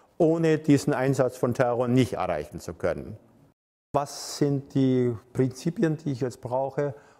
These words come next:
um diese T-Akt-Theorie zu kriegen?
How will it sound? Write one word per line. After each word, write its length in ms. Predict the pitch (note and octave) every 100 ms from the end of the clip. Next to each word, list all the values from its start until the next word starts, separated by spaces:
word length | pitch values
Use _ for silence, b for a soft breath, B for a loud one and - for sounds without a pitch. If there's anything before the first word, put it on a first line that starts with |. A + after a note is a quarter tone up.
| B -
um 400 | C3+ C#3+ C#3 C3
diese 400 | C#3 B2 C3+ C3+ -
T-Akt-Theorie 1500 | - C3+ C#3 - - A#2+ _ - - C3+ B2+ B2 B2 B2+ B2
zu 180 | -
kriegen? 520 | B2+ B2+ A2 E2+ E2